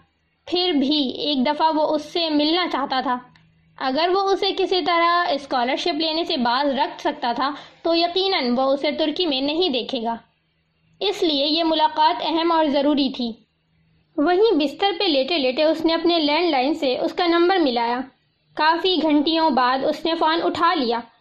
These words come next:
اور چھوٹتے ہی ملنے کے لیے رضامندی ظاہر کر دی۔ ایسا لگتا تھا جیسے وہ نیند سے بیدار ہوئی اور اس کے انداز سے یہ بھی ظاہر تھا کہ وہ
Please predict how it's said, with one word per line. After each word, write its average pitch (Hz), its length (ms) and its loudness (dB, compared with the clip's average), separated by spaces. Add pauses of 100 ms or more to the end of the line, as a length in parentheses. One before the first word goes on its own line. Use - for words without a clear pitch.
(240)
اور 302 200 2
چھوٹتے 381 420 2
ہی 311 80 4
ملنے 302 260 2
کے 294 120 -2
لیے 294 140 2
رضامندی 302 500 2
ظاہر 311 340 2
کر 226 200 0
دی۔ 240 100 -4 (800)
ایسا 359 280 0
لگتا 403 300 0
تھا 480 160 2
جیسے 403 240 2
وہ 403 140 4
نیند 320 300 2
سے 381 80 0
بیدار 262 360 0
ہوئی 277 220 2
اور 330 160 2
اس 349 140 0
کے 359 120 -2
انداز 320 340 2
سے 370 80 0
یہ 277 200 0
بھی 330 200 2
ظاہر 285 320 2
تھا 302 200 2
کہ 359 80 2
وہ 320 160 2